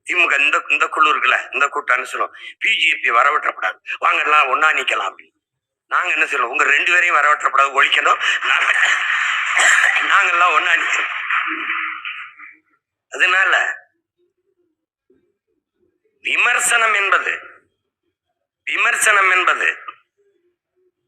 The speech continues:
வெறும் சொற்கள் தான் நம்மை காயப்படுத்தும் கற்கள் அல்ல.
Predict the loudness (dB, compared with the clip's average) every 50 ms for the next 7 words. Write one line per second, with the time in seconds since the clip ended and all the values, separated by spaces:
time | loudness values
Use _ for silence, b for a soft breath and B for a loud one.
0 | _ _ -2 0 0 2 0 0 0 0 0 0 0 0 -2 0 0 2 2 4
1 | 4 4 2 0 0 0 0 2 2 0 0 0 2 2 2 2 2 -2 -2 0
2 | -2 -2 0 -2 -2 -2 -2 -2 -2 -4 -4 -2 0 0 2 2 0 0 0 0
3 | 2 2 4 2 2 -2